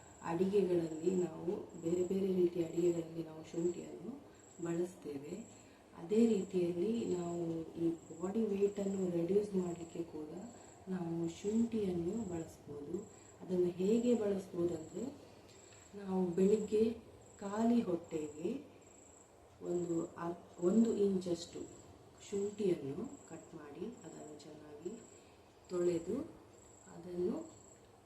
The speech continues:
ಚೂ ಮಾಡ್ಬೇಕು. ನಿಮ್ಗೆ ಅದು, ಆ, ಅಂದ್ರೆ, ಆ, ಜಗಿಬೇಕು. ನಿಮ್ಗೆ ಅದು ಖಾರ ಅಂತ ಅನಿಸ್ತಿದ್ರೆ,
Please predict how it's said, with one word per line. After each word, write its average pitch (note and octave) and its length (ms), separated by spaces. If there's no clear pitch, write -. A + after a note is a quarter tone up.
ಚೂ A#3 240
ಮಾಡ್ಬೇಕು. C#3+ 600
ನಿಮ್ಗೆ F#3+ 360
ಅದು, F3 260
ಆ, E3+ 160
ಅಂದ್ರೆ, E3+ 340
ಆ, - 440
ಜಗಿಬೇಕು. F3+ 720
ನಿಮ್ಗೆ G3+ 340
ಅದು E3+ 440
ಖಾರ F#3 320
ಅಂತ F3+ 300
ಅನಿಸ್ತಿದ್ರೆ, E3+ 880